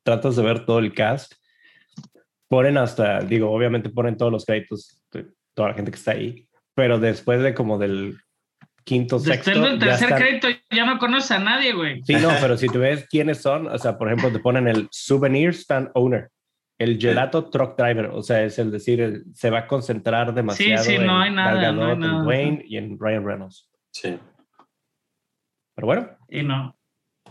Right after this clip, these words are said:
Speaker 1: Esos fueron los
Speaker 2: Entonces,
Speaker 1: trailers que tuvimos ahora de
Speaker 2: el
Speaker 1: series.
Speaker 3: The Great, segunda temporada, que la primera termina perrísimo. De hecho, yo se hubiera quedado solo esta temporada, hubiera puesto como de las mejores series,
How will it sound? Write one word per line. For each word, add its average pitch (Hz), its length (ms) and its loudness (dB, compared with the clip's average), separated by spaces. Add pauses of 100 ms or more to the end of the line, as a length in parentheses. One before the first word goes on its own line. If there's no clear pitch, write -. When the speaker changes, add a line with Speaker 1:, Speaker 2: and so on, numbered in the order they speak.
(220)
Speaker 1:
Esos 147 260 -4
fueron 156 240 2
los 127 300 2
Speaker 2:
Entonces, 175 340 -2
Speaker 1:
trailers 156 260 0
que - 100 -6
tuvimos 160 380 0
ahora 143 220 2
de 156 220 0
Speaker 2:
el 156 40 -4
Speaker 1:
series. - 880 -4 (1080)
Speaker 3:
The 92 140 0
Great, 127 300 2
segunda 127 320 2
temporada, 113 500 2
que 117 80 0
la 98 100 2
primera 104 380 0
termina 107 380 -2
perrísimo. 107 580 0
De - 80 0
hecho, 139 120 2
yo 123 100 6
se 131 80 2
hubiera 127 180 4
quedado 117 220 2
solo 120 160 2
esta 120 120 -2
temporada, 104 600 -2
hubiera 98 420 0
puesto 95 300 -2
como 101 180 -2
de 131 60 0
las 95 120 -4
mejores 95 340 -4
series, 95 440 0